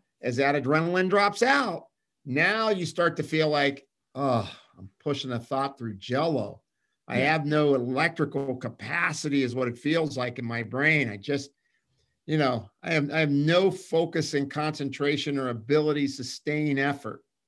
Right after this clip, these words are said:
Speaker 2: Yeah.
Speaker 1: Tired and flat. And, and of course, when you look at modern drug therapy, we'll see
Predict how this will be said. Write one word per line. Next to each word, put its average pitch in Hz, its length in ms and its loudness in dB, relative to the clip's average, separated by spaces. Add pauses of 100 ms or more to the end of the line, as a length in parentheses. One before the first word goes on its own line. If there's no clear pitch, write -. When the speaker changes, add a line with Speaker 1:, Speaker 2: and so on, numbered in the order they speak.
(200)
Speaker 2:
Yeah. 101 200 -2 (680)
Speaker 1:
Tired 165 640 0 (280)
and 139 300 -2
flat. 120 640 -4 (680)
And, 139 320 -2
and 151 360 -2
of 151 180 -4
course, 226 360 2
when 170 120 -4
you 165 120 0
look 160 220 2
at 143 260 2
modern 147 300 2
drug 127 220 -2
therapy, 196 480 2
we'll 139 180 2
see 147 460 0